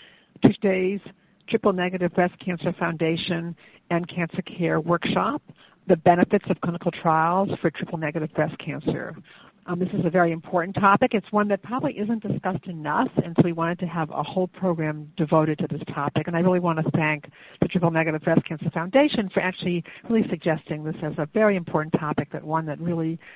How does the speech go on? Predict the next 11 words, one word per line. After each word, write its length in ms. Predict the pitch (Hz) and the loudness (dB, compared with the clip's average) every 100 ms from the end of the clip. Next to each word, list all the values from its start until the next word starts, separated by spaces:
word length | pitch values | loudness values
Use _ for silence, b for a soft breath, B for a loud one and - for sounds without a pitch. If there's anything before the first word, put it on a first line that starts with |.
| B - | B -6
comes 140 | 165 | -2
up 120 | 160 151 - | 0 0 0
so 140 | 180 | -2
much. 200 | - - - | -6 -10 -6
Now, 80 | |
today's 280 | 170 202 202 - | -2 0 0 4
program 320 | 196 185 175 | 4 4 2
is 80 | 175 | 0
a 100 | 165 | -2
collaborative 460 | - 160 165 254 233 | -4 2 6 8 8
effort 300 | 214 - | 6 4